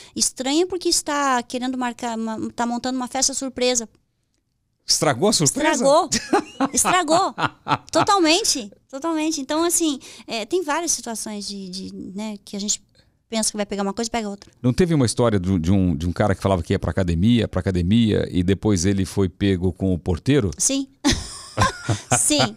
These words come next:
Speaker 1: sim, sim, mas, não, mas, é, foi essa, foi essa cliente que chegou pra mim e falou assim, "Patrícia,
Speaker 2: Ah.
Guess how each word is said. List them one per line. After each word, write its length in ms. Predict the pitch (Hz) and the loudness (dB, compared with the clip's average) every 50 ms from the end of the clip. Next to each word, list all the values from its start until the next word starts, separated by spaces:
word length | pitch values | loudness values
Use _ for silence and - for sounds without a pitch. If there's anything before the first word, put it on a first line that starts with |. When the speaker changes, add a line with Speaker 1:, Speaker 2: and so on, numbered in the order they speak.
| - - | -6 -4
Speaker 1:
sim, 360 | - 254 254 233 220 202 196 - - - - | -2 -2 0 -2 -4 -6 -8 -10 -10 -4 -2
sim, 200 | - - 285 277 | 0 0 2 2
mas, 200 | 277 277 285 294 - - 294 | 2 2 2 2 2 2 4
não, 180 | 294 285 262 254 | 4 4 4 2
mas, 160 | 254 254 262 | 2 0 0
é, 320 | 247 247 240 226 - - | 0 0 0 -2 -2 -4
foi 180 | - - 294 269 | -2 2 2 4
essa, 320 | 262 294 381 - - - - | 4 4 2 2 0 -2 -4
foi 160 | - - 285 277 | -4 0 2 2
essa 300 | 277 294 349 - 392 339 | 4 4 4 2 0 -2
cliente 260 | - 294 277 254 247 | -2 -2 -2 -2 -2
que 40 | - | -2
chegou 180 | - 247 233 240 | -2 -2 -4 -6
pra 120 | 240 240 | -4 -4
mim 100 | 233 233 | -4 -4
e 40 | 240 | -4
falou 100 | - 247 | -2 -2
assim, 120 | - 254 | -2 -2
"Patrícia, 720 | 240 254 233 277 269 277 240 214 - - 214 196 180 175 - - | -4 -4 -4 -2 0 0 2 2 0 0 -2 -4 -6 -6 -2 2
Speaker 2:
Ah. 400 | 131 117 120 110 92 85 80 | 2 4 4 4 2 0 -2